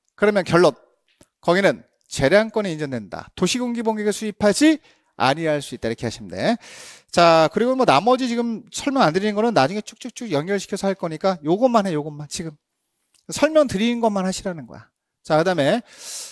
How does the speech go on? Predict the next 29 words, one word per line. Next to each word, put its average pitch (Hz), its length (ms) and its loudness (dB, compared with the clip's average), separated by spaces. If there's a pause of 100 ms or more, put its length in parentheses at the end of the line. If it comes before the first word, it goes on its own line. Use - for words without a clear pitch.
(200)
자, 180 220 6
관리계획 285 500 4
한번 294 220 2
같이 190 320 -2
가볼까요? 156 500 -2
한 277 120 -4
장 254 100 6
넘겨볼까요, 143 420 0
여러분들? 123 240 -8 (1160)
자, 165 160 6
책에도 294 420 2
십삼 - 720 -4
페이지 262 260 2
한번 190 200 0
가볼까? 113 320 -12 (3250)
자, 175 200 6
거기 220 140 6
보면 262 140 -2
포인트 302 400 2
사 294 240 2
번 285 180 4
있거든? 208 440 0 (140)
포인트 240 260 -2
사 233 200 0
번 220 140 2
있는데, 127 600 0 (560)
자, 165 220 6
도시군 269 640 -2
관리입니다. 165 1000 -2